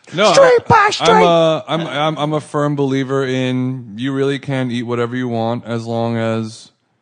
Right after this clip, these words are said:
Speaker 1: the quality of what you're putting in your body is, is high.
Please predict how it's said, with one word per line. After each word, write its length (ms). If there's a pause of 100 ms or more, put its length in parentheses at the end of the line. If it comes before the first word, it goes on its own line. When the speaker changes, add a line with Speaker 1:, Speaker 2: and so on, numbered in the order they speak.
(480)
Speaker 1:
the 140
quality 580
of 180
what 300
you're 140
putting 320
in 80
your 100
body 580 (300)
is, 480 (640)
is 160
high. 460